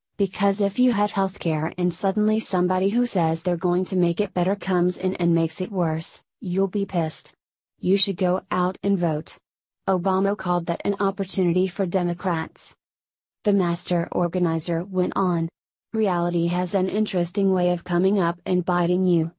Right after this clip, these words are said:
and the other side has been peddling a lot of stuff that is so patently untrue that you can get away with it for a while, but at a certain point, you confront reality," he said.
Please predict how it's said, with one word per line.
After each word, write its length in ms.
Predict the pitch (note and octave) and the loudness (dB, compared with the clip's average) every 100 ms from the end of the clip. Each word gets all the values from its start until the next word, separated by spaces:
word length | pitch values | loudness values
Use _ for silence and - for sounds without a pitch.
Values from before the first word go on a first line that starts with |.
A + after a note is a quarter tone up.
| _ - | _ -4
and 160 | F#3+ | -2
the 120 | F#3 - | -2 -2
other 200 | G#3 A#3 | -2 -2
side 340 | - F#3 F3+ | -2 -2 0
has 240 | F#3 F3+ F3 | 0 -2 0
been 180 | F3 | -2
peddling 500 | F3 F#3+ F3+ F3+ G3+ | 0 0 0 2 2
a 80 | F#3+ F3+ | 2 2
lot 120 | F#3 G3 | 2 0
of 120 | G3 | -2
stuff 260 | G3+ G3 - | -2 -2 0
that 140 | F3+ | 2
is 140 | A#3 | 0
so 240 | - F3+ F3 | 2 0 0
patently 580 | - G3 F#3 F#3 F3+ F#3+ | 0 -2 0 2 0 0
untrue 500 | G3 G3 - G#3+ F#3 | -2 -2 0 2 2
that 160 | F#3 - | 2 0
you 160 | G3 | 0
can 240 | F#3+ G#3 G3 | 0 0 2
get 260 | E3+ D#3+ | 2 0
away 300 | A3 G3 F3+ | 0 2 2
with 220 | G3+ G3 G3 | 2 0 -2
it 100 | - | -2
for 180 | G3 | 0
a 140 | F#3+ G3+ | 0 0
while, 360 | F3+ D#3+ D3+ F3 _ _ | 0 0 -2 -4 _ _
but 160 | G3 - | -2 0
at 100 | F3 | -2
a 60 | |
certain 400 | E3+ - F3 F3+ | -2 -2 -2 0
point, 480 | F3 G3+ D#3+ E3 - _ _ | 0 0 2 -2 -6 _ _
you 160 | G3 G3+ | -2 0
confront 500 | G3+ F3+ - F3+ F3+ | 0 -2 0 0 0
reality," 600 | G#3 F#3 E3+ D#3+ D#3 D3+ - _ | 0 2 2 0 -2 -4 -8 _
he 220 | - F#3+ | 0 0
said. 400 | - F3+ D3+ D3 | 2 0 0 -4